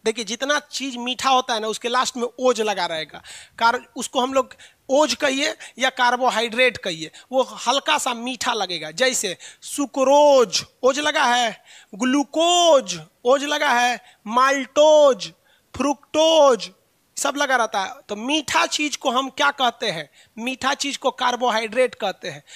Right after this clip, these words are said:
रोटी भी खाइएगा गरम गरम तो थोड़ा सा मीठा लगता है, तो मीठा चीज को कार्बोहाइड्रेट कहते हैं। इसके पहचान होती है लास्ट में ओज लगा होता है।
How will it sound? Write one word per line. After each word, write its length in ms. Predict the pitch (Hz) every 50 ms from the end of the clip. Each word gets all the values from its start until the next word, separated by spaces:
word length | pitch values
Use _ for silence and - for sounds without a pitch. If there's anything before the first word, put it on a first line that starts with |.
| - - -
रोटी 380 | 220 226 262 269 269 - 330 330
भी 120 | 330 311
खाइएगा 420 | - - 269 277 277 277 269 262
गरम 320 | 240 202 233 247 254 247 226
गरम 200 | 220 226 226 220
तो 100 | 208 214
थोड़ा 200 | - 202 208 208
सा 120 | - 202
मीठा 300 | 196 208 202 196 - 196
लगता 300 | 180 165 160 _ _ -
है, 60 | 143 - - - - _ -
तो 80 | 226
मीठा 340 | 220 240 262 262 - 269 269
चीज 180 | - - 277 233
को 140 | - 254
कार्बोहाइड्रेट 840 | - - 233 233 220 208 220 196 190 196 190 175 180 240 247 - -
कहते 320 | - 185 160 - _ -
हैं। 80 | 123 - - - - -
इसके 260 | 269 214 - - 262 240
पहचान 480 | - 247 226 214 - - 277 285 277
होती 200 | 247 254 - 247
है 80 | 240 226
लास्ट 320 | 214 226 247 233 - -
में 120 | 240 220 220
ओज 320 | - - 262 285 277 220
लगा 240 | 240 220 202 190 180
होता 300 | 156 151 151 - - 175
है। 100 | 147 139